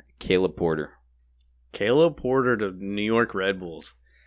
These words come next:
Speaker 1: Caleb Porter plays an attractive style of soccer. I don't know how it would translate to the roster and what Red Bulls have got, but he's another guy who knows the league. He's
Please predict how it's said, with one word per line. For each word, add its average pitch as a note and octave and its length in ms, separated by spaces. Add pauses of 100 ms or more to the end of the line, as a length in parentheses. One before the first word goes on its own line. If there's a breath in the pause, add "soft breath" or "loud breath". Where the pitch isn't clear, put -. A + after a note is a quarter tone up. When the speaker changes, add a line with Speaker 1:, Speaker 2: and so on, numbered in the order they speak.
(320)
Speaker 1:
Caleb F3 360
Porter G3 300
plays D3+ 400
an C#3 80
attractive A#2 640
style A2 320
of G#2+ 100
soccer. A2 540
I A2 120
don't B2 200
know B2 180
how A2 240
it A2 60
would A2 160
translate G#2 560
to G#2 100
the F#2+ 80
roster F#2+ 880 (480 soft breath)
and G2 180
what G2 240
Red G2+ 320
Bulls G2+ 240
have F2+ 180
got, G#2 440 (140)
but G#2 440
he's C#3 280
another C#3+ 300
guy A2 300
who A#2 80
knows A#2 360
the B2+ 100
league. A2+ 420
He's - 640